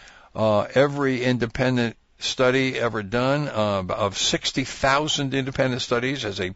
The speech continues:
powerful toxin, uh, is, uh, is being used, uh, uh, on us, is being used in our water, in our air, it's being sprayed on us in chemtrails, it's being used in,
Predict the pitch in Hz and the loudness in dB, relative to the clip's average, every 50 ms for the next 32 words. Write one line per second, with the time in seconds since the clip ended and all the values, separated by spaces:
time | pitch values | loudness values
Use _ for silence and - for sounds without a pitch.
0 | _ _ - - - 139 175 208 226 208 143 110 101 - - 87 82 - - - | _ _ -12 -6 -2 0 2 4 4 4 4 2 2 0 0 0 -2 -4 -4 -2
1 | 139 151 165 - - - 107 151 208 _ _ _ _ _ _ _ _ _ - - | 0 0 0 -2 -4 -6 -6 -6 -8 _ _ _ _ _ _ _ _ _ -20 -20
2 | - _ _ _ - - 110 110 110 107 107 - - 110 107 104 104 101 101 104 | -20 _ _ _ -8 -4 0 2 2 2 0 -2 -2 0 0 0 0 -2 -2 -4
3 | 107 - - 104 104 101 101 101 98 104 104 104 101 98 98 110 110 107 104 101 | -6 -4 -4 -2 0 0 0 -2 -2 -4 -4 -6 -6 -8 -6 -6 -4 -2 -2 -2
4 | 104 110 117 117 117 117 117 113 - - - - 98 98 - - - - 104 98 | -2 -2 -2 -2 -2 -4 -6 -8 -10 -12 -14 -18 -18 -18 -18 -18 -12 -10 -8 -8
5 | 95 95 95 101 98 98 101 98 98 92 90 92 92 95 - 107 123 139 143 151 | -6 -8 -10 -10 -10 -12 -12 -12 -12 -12 -10 -10 -10 -6 -2 0 2 2 2 2
6 | 139 131 135 127 95 95 - - - - - - _ _ - - - - _ _ | 0 0 2 2 2 0 -2 -6 -6 -8 -10 -12 _ _ -20 -20 -20 -20 _ _
7 | - 95 92 - 110 104 104 104 107 104 98 98 90 90 87 90 95 117 147 175 | -16 -14 -8 -4 -2 -2 0 -2 -2 -4 -4 -6 -6 -6 -6 -4 -2 0 2 2
8 | 180 185 185 - - 190 175 170 - 87 - - 127 139 143 143 143 139 135 - | 2 0 -2 -2 -4 -4 -4 -4 -4 -6 -4 -2 -2 0 0 0 -2 -2 -4 -8
9 | 107 98 - - - 95 90 87 90 90 - - - - 131 135 127 131 131 127 | -10 -12 -14 -10 -8 -6 -6 -6 -6 -6 -8 -6 -2 0 0 2 2 2 0 2
10 | 123 120 - - - - 95 90 90 87 - 135 139 143 - 143 131 131 131 131 | 0 0 -2 -4 -4 -4 -6 -6 -6 -4 -2 -2 -2 -2 -2 0 0 2 2 2
11 | 135 135 117 - - 92 - - - 95 95 90 90 90 92 92 92 90 - 87 | 0 -2 -6 -8 -10 -10 -10 -8 -6 -4 -4 -4 -4 -4 -6 -6 -8 -8 -10 -10
12 | 82 80 82 | -8 -8 -10